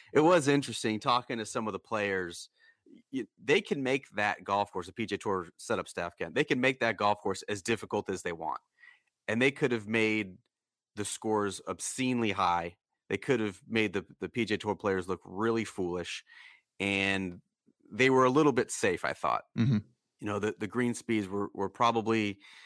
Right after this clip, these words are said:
Speaker 1: you know, thirteen on the Stimpmeter as opposed to members are used to fourteen, fourteen and a half.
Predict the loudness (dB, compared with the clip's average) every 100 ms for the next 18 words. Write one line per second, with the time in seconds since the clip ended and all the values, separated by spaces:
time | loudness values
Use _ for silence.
0 | -20 _ _ _ _ -20 _ -12 -10 -10
1 | -12 0 2 4 4 4 2 0 -2 0
2 | 0 2 2 0 -2 -2 -2 -2 0 0
3 | 2 0 -2 -6 -8 -2 -2 0 -2 0
4 | -2 -2 -4 -4 -4 -4 -4 -6